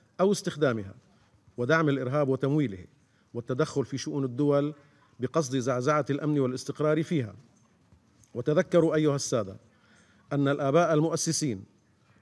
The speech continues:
قد عهدوا لحكومات الدول الأعضاء بمهمة مقدسة هي منع نشوب النزاعات المسلحة ومنع الحروب والعدوان.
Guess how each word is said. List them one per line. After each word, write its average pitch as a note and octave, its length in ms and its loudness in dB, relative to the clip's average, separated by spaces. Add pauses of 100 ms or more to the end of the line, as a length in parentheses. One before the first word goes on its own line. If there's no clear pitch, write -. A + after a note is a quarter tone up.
قد B2+ 160 -4
عهدوا C#3+ 560 2
لحكومات C3+ 640 0
الدول C#3+ 380 2
الأعضاء C3 460 -2 (400)
بمهمة C#3 560 0
مقدسة C3+ 760 0 (600)
هي C3+ 220 0
منع D3+ 260 2
نشوب B2+ 320 0
النزاعات C3+ 540 2
المسلحة C#3+ 720 0 (560)
ومنع C#3 360 2
الحروب C#3 480 0
والعدوان. C#3+ 440 2